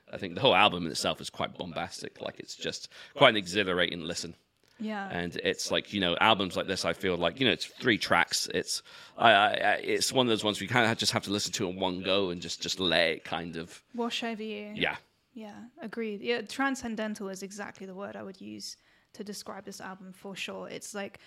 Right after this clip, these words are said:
Speaker 2: it's beautiful, it's dark, it's sad, but it also, there is, like, a tiny glimmer of hope as well.
Speaker 1: Yeah.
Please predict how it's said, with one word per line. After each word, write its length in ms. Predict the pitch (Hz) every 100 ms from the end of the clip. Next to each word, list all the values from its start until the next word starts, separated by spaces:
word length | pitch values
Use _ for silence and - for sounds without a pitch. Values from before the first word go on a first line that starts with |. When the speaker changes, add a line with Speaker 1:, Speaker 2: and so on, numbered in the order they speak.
| - _ 233
Speaker 2:
it's 120 | 214
beautiful, 600 | - 262 247 - 247 226
it's 180 | 202 -
dark, 560 | - 220 214 202 - -
it's 160 | 220
sad, 440 | - 208 190 185 -
but 120 | 196
it 80 | -
also, 340 | 202 208 196
there 180 | 196 202
is, 140 | 202
like, 160 | 190 175
a 60 | 190
tiny 600 | - - 240 247 247 233 208
glimmer 360 | 214 202 185
of 100 | 180
hope 380 | - 202 - _ _ _ _ _
as 180 | 214 -
well. 260 | - 180
Speaker 1:
Yeah. 80 | 190